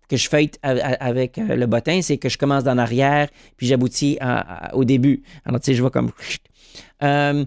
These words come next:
peut-être que j'ai plus tendance à arrêter tôt parce que j'ai mal au pouce. Euh, et donc, je vais res-, je vais peut-être, euh, choisir par hasard, euh, ou je vais peut-être, moi, choisir, euh, les personnes qui, dont leur nom de famille commence avec S, T, et ainsi de suite.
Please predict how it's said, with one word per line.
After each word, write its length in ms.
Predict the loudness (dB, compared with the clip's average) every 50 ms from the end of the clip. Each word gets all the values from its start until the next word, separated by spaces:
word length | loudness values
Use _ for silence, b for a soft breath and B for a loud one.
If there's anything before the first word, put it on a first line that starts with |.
| b b b b b
peut-être 360 | -2 0 2 2 2 2 2
que 160 | 0 0 0
j'ai 200 | 2 2 2 0
plus 260 | 0 2 0 0 0 0
tendance 380 | 0 0 0 0 0 0 0
à 80 | 0 0
arrêter 340 | 0 0 0 0 0 -2 0
tôt 240 | 2 2 2 2
parce 240 | 0 -4 -8 -10 -8
que 220 | -6 -4 -4 -2 -2
j'ai 120 | -2 -2
mal 180 | 0 0 0 0
au 60 | 0
pouce. 360 | 0 0 -2 -2 -4 -8 -20 _ b b b b b b b b -2
Euh, 200 | 0 0 0 2
et 100 | 2 2
donc, 220 | 2 2 2 2 2
je 80 | 0
vais 160 | 0 0 0 0
res-, 360 | -2 -2 -6 -6 -8 -6 -4
je 80 | 0
vais 100 | 0 0
peut-être, 280 | 0 0 -4 -6 -4 -2 -2
euh, 380 | 0 0 0 0 -2 -4 -4
choisir 560 | -6 -2 0 0 2 2 2 2 2 0 0 -2 -6 _ -4
par 320 | -2 -2 0 0 -2 0
hasard, 540 | 0 2 2 2 2 0 0 -2 -4 -4 -6 -4
euh, 840 | -4 -2 -2 -2 -4 -4 -6 -6 -6 -6 -6 -6 -6 -6 -6 -4 -2
ou 300 | 0 0 2 2 2 2
je 100 | 2 0
vais 40 |
peut-être, 220 | 0 0 -2 -2 0
moi, 240 | 0 0 2 0 0
choisir, 520 | 0 0 0 0 2 2 2 2 2 2 2
euh, 380 | 2 2 2 2 2 2 2
les 140 | 0 0 0
personnes 400 | -2 -2 -2 -2 -2 -2 -2 -2
qui, 240 | -2 0 0 0 -2 B B B B B B B B
dont 220 | -4 0 0 2 2
leur 140 | 2 2 2
nom 100 | 0 0
de 40 |
famille 300 | 0 0 0 0 0 -2
commence 320 | -2 -2 -2 -2 0 0 0
avec 280 | 0 0 -2 -2 0
S, 440 | -2 0 0 -2 -4 -6 -6 -8 -6 -4
T, 280 | -2 0 0 0 0
et 100 | -2 -2
ainsi 200 | -4 -4 -4 -4
de 100 | -4 -4
suite. 360 | -4 -4 -4 -4 -4 -6 _